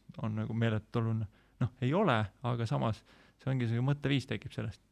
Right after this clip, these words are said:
Siis selle Toomase lapsed on juba selgelt, panevad nagu ilmselgelt, äh, hakkavad nutma, kui üks kilekott kukub kuskil loodusesse. Ja noh, sealt edasi, et praegu on võib-olla see Toomasele seire viis ehituskorteri jäätmed viis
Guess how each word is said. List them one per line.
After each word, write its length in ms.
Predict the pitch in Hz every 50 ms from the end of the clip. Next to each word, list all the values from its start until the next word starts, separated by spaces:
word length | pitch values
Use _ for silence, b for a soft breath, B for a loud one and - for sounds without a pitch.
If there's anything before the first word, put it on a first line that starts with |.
| _ _ _ _ _ _ _ _ -
Siis 160 | 127 123 -
selle 180 | - 131 123 117
Toomase 300 | 135 139 131 120 107 123
lapsed 320 | 127 156 151 - 113 107
on 140 | 107 110 110
juba 100 | 107 107
selgelt, 340 | 120 143 - 113 107 101 -
panevad 280 | - 113 110 107 107
nagu 120 | 107 110 117
ilmselgelt, 600 | 127 131 113 117 139 135 127 104 107 104 b b b b b b b b b b _
äh, 320 | - - 117 110 110 110 120
hakkavad 320 | 117 117 - - - 117
nutma, 320 | 139 156 151 - - 110 107
kui 500 | 107 107 107 107 110 110 110 110 110 - 127 - - - - - - - - -
üks 260 | - 123 - - - - - - - - - - - - - - 123
kilekott 380 | - 127 113 113 107 113 110 -
kukub 300 | - 117 - - 117 -
kuskil 260 | - 113 - - 110 113
loodusesse. 500 | 117 113 110 - - 104 - - - 107 - - - _ _ _ _
Ja 80 | - 123
noh, 80 | 120 -
sealt 220 | - - 123 110 127
edasi, 320 | 127 120 117 - - 110 107 92 - - -
et 260 | - 113 104 - - 117
praegu 320 | - 123 120 117 120 117 117
on 80 | 117 117 117
võib-olla 300 | 113 117 113 117 113 110
see 320 | 113 120 120 120 117 110 b b b b b b b _
Toomasele 440 | - 120 120 117 117 110 120 117 117
seire 240 | 117 123 127 120 113
viis 260 | 110 117 113 113 - - -
ehituskorteri 1200 | 120 117 117 120 123 120 120 120 120 123 - 120 113 - - - 123 - - 123 117 113 117 117 123
jäätmed 360 | 127 123 - - - 113 107
viis 180 | 113 113 107